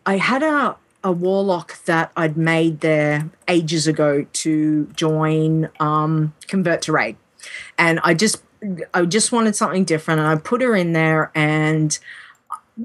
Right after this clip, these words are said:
months and months ago, and hadn't really touched her. I didn't get back to her. I just kept, every time I log in, it would be like, "Nah,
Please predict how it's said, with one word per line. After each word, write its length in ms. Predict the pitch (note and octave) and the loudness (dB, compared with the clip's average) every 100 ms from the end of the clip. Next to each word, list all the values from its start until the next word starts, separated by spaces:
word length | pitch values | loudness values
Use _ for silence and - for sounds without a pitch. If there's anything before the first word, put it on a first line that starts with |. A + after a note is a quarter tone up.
| A3+ G#3 - D#3+ | 0 0 0 0
months 400 | F#3+ F#3+ G3 - | 2 2 0 -2
and 120 | D#3+ | 0
months 260 | D3+ - D#3+ | -2 0 -2
ago, 400 | D3+ C#3 C#3+ - | 0 0 0 -2
and 260 | E3 E3 E3 | 0 0 2
hadn't 320 | E3+ A#3 B3+ | 0 0 0
really 300 | G#3 F#3+ F3 | 0 0 0
touched 460 | D#3+ - - - - | -4 -10 -12 -12 -6
her. 180 | D#3 D#3 - | -6 -8 -8
I 80 | D#3 | -4
didn't 300 | E3+ F#3+ G3 | 0 0 2
get 220 | E3 - | 0 0
back 240 | D3+ - - | -4 -4 -6
to 200 | E3+ D#3 | -2 0
her. 60 | |
I 140 | D3+ E3+ | 0 -2
just 240 | F#3+ G3 | -4 -4
kept, 320 | - F#3+ - - | -4 -4 -4 -4
every 220 | G3+ G#3 | -2 -2
time 200 | G3 F3 | -2 0
I 60 | |
log 260 | E3 D#3+ E3 | 2 2 2
in, 200 | G#3+ G#3+ | 2 2
it 80 | E3+ | 2
would 80 | D#3+ | 0
be 120 | E3+ | 2
like, 220 | E3 D#3+ | 2 0
"Nah, 300 | F#3+ F#3+ | 2 2